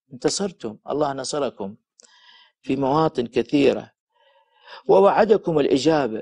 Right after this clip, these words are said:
ادعوني أستجب لكم". فقال: "ادعوني أستجب لكم، ألا وقد وكل الله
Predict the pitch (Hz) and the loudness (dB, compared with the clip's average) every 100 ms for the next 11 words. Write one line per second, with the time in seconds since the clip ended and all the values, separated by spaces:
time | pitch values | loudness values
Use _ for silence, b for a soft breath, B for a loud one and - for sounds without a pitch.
0 | - 160 156 165 147 - 127 110 110 113 | -8 -6 -4 -2 -2 -2 -4 -4 -2 -2
1 | - 101 104 120 _ _ B B B _ | -2 -10 -12 _ _ _ B B B _
2 | - 117 147 139 107 160 160 160 135 - | -6 -2 -2 -2 -2 -2 -2 -2 -2 -4
3 | - 123 113 104 107 - 98 98 _ - | -2 -2 -2 -2 -4 -6 -12 -14 _ 0
4 | 190 185 143 139 139 113 - B B B | 2 2 0 0 0 -2 -4 B B B
5 | - 143 - - 160 185 185 170 147 | -2 0 0 0 4 4 4 2 0